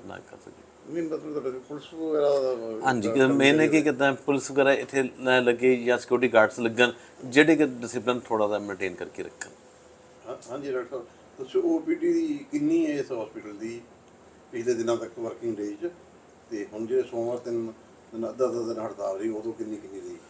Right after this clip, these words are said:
Speaker 1: ਜਦੋਂ ਕੁ-, ਅਸ-, ਤਿੰਨ ਦਿਨ ਹੜਤਾਲ ਰਹੀ, ਉਦੋਂ ਤਕਰੀਬਨ ਸਾਡੀ ਪੰਜ ਸੌ ਦੇ ਕਰੀਬ ਆਉਂਦੇ ਰਹੇ ਪੇਸ਼ੈਂਟ, ਕਿਉਂਕਿ ਉੱਥੋਂ ਕ-, ਲੋਕੀ ਵੇਟ ਕਰ ਲੈਂਦੇ ਸੀ। ਲੇਕਿਨ ਅੱਜ ਪੂਰੇ ਦਿਨ ਦੀ ਹੜਤਾਲ ਕਾਰਨ ਅੱਜ ਬਿਲਕੁਲ ਹੀ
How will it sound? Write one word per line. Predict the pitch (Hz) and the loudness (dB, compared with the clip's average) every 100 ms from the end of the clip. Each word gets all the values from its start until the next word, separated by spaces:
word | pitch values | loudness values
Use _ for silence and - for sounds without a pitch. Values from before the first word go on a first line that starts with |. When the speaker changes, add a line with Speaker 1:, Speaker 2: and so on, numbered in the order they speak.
| - - - - - - 123 131 | -20 -20 -20 -20 -20 -16 -4 0
Speaker 1:
ਜਦੋਂ | 160 | 0
ਕੁ-, | 160 156 - 135 | 0 -6 -8 -4
ਅਸ-, | - - - | -4 -4 0
ਤਿੰਨ | 135 | 0
ਦਿਨ | 151 160 | 2 -2
ਹੜਤਾਲ | 131 - 117 | -4 0 2
ਰਹੀ, | 127 143 - | 2 0 0
ਉਦੋਂ | 131 | 0
ਤਕਰੀਬਨ | 139 127 131 135 | 0 0 0 0
ਸਾਡੀ | 127 117 127 | -2 -2 -2
ਪੰਜ | 127 117 113 | -2 -6 -6
ਸੌ | 123 | 0
ਦੇ | 127 | 0
ਕਰੀਬ | 123 123 117 120 117 - - - - - - - - - - - - | 2 0 4 2 2 -6 -20 -20 -20 -20 -20 -20 -20 -20 -20 -12 -6
ਆਉਂਦੇ | 98 107 | -2 2
ਰਹੇ | 123 | 2
ਪੇਸ਼ੈਂਟ, | 120 104 120 113 - - - - - - | 2 0 -2 -6 -14 -20 -20 -20 -20 -6
ਕਿਉਂਕਿ | 131 127 | -4 2
ਉੱਥੋਂ | 135 123 127 135 | 2 4 4 4
ਕ-, | 139 131 | 6 6
ਲੋਕੀ | 127 123 139 | 6 4 4
ਵੇਟ | 120 120 | 6 6
ਕਰ | 127 113 | 4 4
ਲੈਂਦੇ | 120 127 123 | 4 6 6
ਸੀ। | 120 110 - - - - 98 | 6 0 0 -14 -20 -12 0
ਲੇਕਿਨ | 120 135 - | 2 2 0
ਅੱਜ | 120 127 | 0 2
ਪੂਰੇ | 123 127 | 4 4
ਦਿਨ | 131 | 4
ਦੀ | 131 | 2
ਹੜਤਾਲ | 120 104 104 104 | 0 0 0 0
ਕਾਰਨ | 110 117 - 110 | -2 -2 -4 -4
ਅੱਜ | 113 | -2
ਬਿਲਕੁਲ | 104 113 120 113 | -2 -2 -2 -2
ਹੀ | 113 | 0